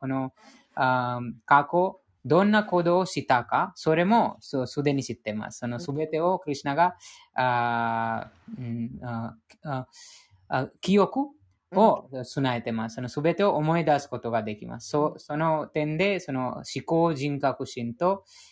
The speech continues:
Speaker 1: 個々の魂の違いがあります。
Speaker 2: うん。
Speaker 1: うん。個々の魂は、もう、あー、生きてる間のことも、あー、だけを、あー、し-、知ってますが、
Speaker 2: うん。
Speaker 1: でも、クリシュナは、その、すべての生き物、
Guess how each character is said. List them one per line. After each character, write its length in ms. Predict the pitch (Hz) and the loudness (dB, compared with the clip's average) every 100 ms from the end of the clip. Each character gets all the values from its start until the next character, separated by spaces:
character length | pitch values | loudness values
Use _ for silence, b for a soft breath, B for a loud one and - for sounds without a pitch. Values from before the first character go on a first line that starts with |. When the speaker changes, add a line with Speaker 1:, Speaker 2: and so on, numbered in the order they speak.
| B - | B 0
Speaker 1:
個 220 | 147 139 | 0 2
々 100 | 147 | 0
の 120 | 147 156 | -2 0
魂 480 | 127 123 120 - | 0 0 -6 -4
の 320 | 151 170 - - - | 0 0 -2 -10 -6
違 340 | 117 110 107 | -2 -2 -2
い 40 | |
が 240 | 110 107 - | -4 -4 -4
あ 60 | |
り 100 | 107 | -6
ま 200 | 107 107 | -8 -8
す。 160 | - _ _ - | -12 _ _ -14
Speaker 2:
う 80 | - | -6
ん。 20 | |
Speaker 1:
う 40 | |
ん。 240 | 113 104 - _ _ _ - | -6 -6 -12 _ _ _ -4
個 160 | 147 | -2
々 120 | 156 | 2
の 100 | 175 | 2
魂 460 | 170 160 165 160 180 | 4 4 4 -2 0
は、 260 | 185 196 - b b b - | 2 2 -2 b b b -4
も 260 | 135 131 | 0 0
う、 20 | |
あ 240 | 131 127 123 | 0 0 -2
ー、 40 | |
生 80 | 131 | -4
き 140 | - 180 | -4 0
て 100 | 180 | 4
る 120 | 180 | 4
間 360 | 165 165 175 | 4 4 4
の 140 | 175 190 | 2 -2
こ 140 | 165 | -2
と 160 | 165 185 | -2 0
も、 240 | 214 175 123 | 2 2 0
あ 540 | 123 117 113 117 113 | -2 -2 -2 -2 -4
ー、 20 | |
だ 160 | 113 135 | 0 0
け 200 | - 156 | 2 2
を、 320 | 180 143 - | 2 0 -2
あ 100 | 117 | -6
ー、 40 | 120 | -6
し-、 140 | - 123 | -8 -10
知 180 | 123 131 | -8 -8
っ 20 | |
て 120 | - 143 | -4 -2
ま 200 | 139 135 | 0 0
す 80 | |
が、 200 | 139 180 160 151 - - _ _ _ - | 2 2 0 -12 -20 -20 _ _ _ -6
Speaker 2:
う 20 | |
ん。 20 | |
Speaker 1:
で 100 | 135 | -2
も、 140 | 143 143 | 0 0
ク 100 | 147 | -2
リ 60 | |
シ 120 | 139 165 | -2 0
ュ 40 | |
ナ 80 | 165 | 4
は、 260 | 170 180 - b b b - | 4 4 -2 b b b -6
そ 140 | 147 | -2
の、 100 | 143 | -2
す 180 | - 160 | -2 2
べ 200 | 196 208 | 4 4
て 140 | 208 | 2
の 140 | 202 202 | 0 -2
生 140 | 143 | -6
き 140 | - 156 | -6 -2
物、 360 | 147 170 220 | 0 -2 -4